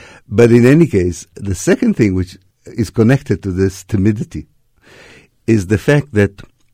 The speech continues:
I am really surprised that still in twenty sixteen, when I look at all the academic programs in the West, wherever they are, and I ask myself, where does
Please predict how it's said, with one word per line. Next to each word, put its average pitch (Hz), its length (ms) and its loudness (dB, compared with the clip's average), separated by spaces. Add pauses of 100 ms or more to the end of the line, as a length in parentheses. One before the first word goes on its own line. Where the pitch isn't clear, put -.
(380)
I 139 160 0
am 165 140 4
really 147 320 2
surprised 107 640 -4
that 85 160 -10
still 127 340 -2
in 95 140 -4
twenty 92 640 -6
sixteen, 87 680 -10 (400)
when 95 200 -4
I 92 120 -4
look 120 280 -2
at 98 200 -8
all 107 380 -2
the 87 400 -6 (240)
academic 117 480 -4
programs 82 640 -10
in 85 120 -6
the 82 80 -6
West, 69 440 -16 (500)
wherever 123 300 -6
they 95 140 -10
are, - 260 -18 (640)
and 107 100 -2
I 117 60 0
ask 151 300 -4
myself, 113 420 -2
where 151 400 -4
does 143 480 -8